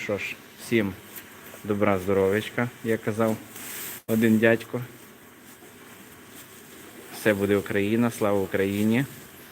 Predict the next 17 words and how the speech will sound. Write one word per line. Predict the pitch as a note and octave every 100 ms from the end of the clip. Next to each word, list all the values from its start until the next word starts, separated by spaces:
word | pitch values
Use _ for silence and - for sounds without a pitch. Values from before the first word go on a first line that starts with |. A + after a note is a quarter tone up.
| - - - - G2
Дбайте | G2 A2 A2 B2+
про | - B2+
своїх | - C3+ B2+
корів, | - C3 B2+
пильнуйте, | A#2 G2+ G2 G#2 A2+ A#2 A2
а | F2
хто | - A#2
не | G#2+
має, | G2+ A2 A#2+ C3 B2+ -
то | A#2
думайте, | A2 G#2+ G#2 G2 G#2+ G#2 - - - C#3 D3 - - -
<laughs> | C3 B2+ A2+ G#2+ - - -
що | - G#2
пити | - B2 B2 A#2+
своє | A#2 G#2+ G#2+ A2 A#2 A#2+ - - - - - G#2+
добре | G2+ G#2+ G#2 G#2+ G#2+ - - - - - - - - - - - -
молочко. | F#2+ F#2+ G2 - -